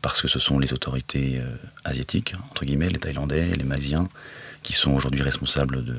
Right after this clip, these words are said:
du repérage et de la sanction, euh, à première, à première demande de ces, de ces pédocriminels.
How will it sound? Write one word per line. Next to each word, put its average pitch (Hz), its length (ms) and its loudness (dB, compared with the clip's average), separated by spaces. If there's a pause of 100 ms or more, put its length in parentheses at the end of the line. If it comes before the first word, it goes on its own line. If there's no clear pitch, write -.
(260)
du 64 80 -6
repérage 76 440 2
et 71 40 0
de 67 40 0
la 69 60 0
sanction, 69 540 2
euh, 67 40 -2 (500)
à - 100 2
première, 69 500 2
à - 60 -8
première 67 260 0
demande 69 280 4
de 64 80 -2
ces, 64 200 0
de 64 80 -4
ces - 160 -2
pédocriminels. 69 640 2